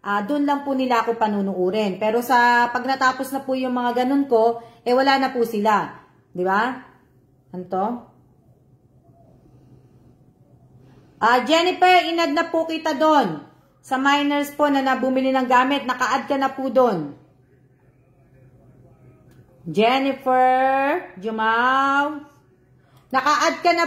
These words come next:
po doon, Jennifer. Na-add kita kagabi. Lahat po ng ano, bago umalis si, bago umalis si Che kagabi, ah, nag-add ako.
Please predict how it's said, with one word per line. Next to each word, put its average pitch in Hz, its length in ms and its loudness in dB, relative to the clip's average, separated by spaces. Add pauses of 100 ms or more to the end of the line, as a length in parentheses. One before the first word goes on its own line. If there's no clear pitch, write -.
po 339 160 -2
doon, 277 720 2
Jennifer. 254 760 0
Na-add 233 380 -2
kita 277 240 -2
kagabi. 247 760 2 (300)
Lahat 254 320 0
po 262 80 2
ng 247 240 0
ano, 247 180 0
bago 262 320 2
umalis 277 400 0
si, 262 400 -4 (320)
bago 277 300 2
umalis 285 320 0
si 277 160 -8
Che 269 240 -4
kagabi, 247 680 -2 (400)
ah, 226 1000 2
nag-add 233 400 -2
ako. 220 560 -4